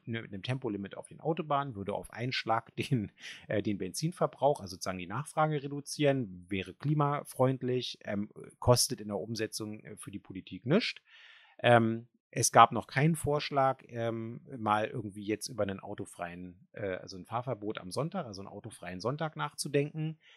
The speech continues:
würde sozusagen die, äh, Mineralölsituation im Land auch, also zumindest, äh, ein bisschen strecken. Ähm, äh, an Teile der Ölreserven ist man jetzt ja schon rangegangen, nicht sonderlich viele,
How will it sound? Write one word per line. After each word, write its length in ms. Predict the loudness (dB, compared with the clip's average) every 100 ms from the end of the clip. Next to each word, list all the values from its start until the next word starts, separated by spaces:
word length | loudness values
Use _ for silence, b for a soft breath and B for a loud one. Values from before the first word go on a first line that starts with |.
| b
würde 280 | -4 2 2
sozusagen 640 | 2 -4 -6 -2 -2 -2 -6
die, 300 | -8 -6 -4
äh, 120 | -4
Mineralölsituation 1200 | -4 -6 -6 -6 -6 -6 -8 -2 0 0 -2 -4
im 120 | -2
Land 260 | -2 -4 -6
auch, 300 | -4 -4 -4
also 180 | -10 -8
zumindest, 680 | -6 -6 -8 -8 -10 -12 -16
äh, 760 | -16 -16 -18 -20 -20 -20 -16
ein 80 | -8
bisschen 280 | -6 -6 -6
strecken. 420 | 2 4 4 2 -2 b b b b b 2
Ähm, 500 | 6 6 6 -2 -10 -18
äh, 180 | -18 -18 -18 -20 -20 -16
an 280 | -10 -4 -2
Teile 240 | 2 2 2
der 160 | 0
Ölreserven 560 | -2 -2 0 0 0 -4
ist 120 | -8
man 140 | -6
jetzt 160 | -6 -6
ja 100 | -10
schon 140 | -8
rangegangen, 540 | -4 -4 -2 -2 -2 -2
nicht 120 | -4
sonderlich 400 | -4 -6 -8 -10
viele, 380 | -2 0 0